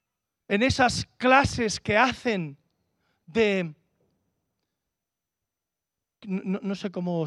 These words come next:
las definían. Bueno, sí, van, van disfrazados de muchas cosas, de muchos nombres.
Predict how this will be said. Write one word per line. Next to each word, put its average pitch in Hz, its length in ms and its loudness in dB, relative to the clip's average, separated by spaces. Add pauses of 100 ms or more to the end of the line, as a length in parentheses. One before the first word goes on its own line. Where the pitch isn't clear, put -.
las 160 220 -2
definían. 151 540 -4 (1900)
Bueno, 214 300 4
sí, 240 220 0
van, 240 300 2 (220)
van 247 460 6 (200)
disfrazados 226 600 4
de 233 80 4
muchas 240 320 -2
cosas, - 560 -10 (1300)
de 180 80 0
muchos 226 320 2
nombres. 202 720 -2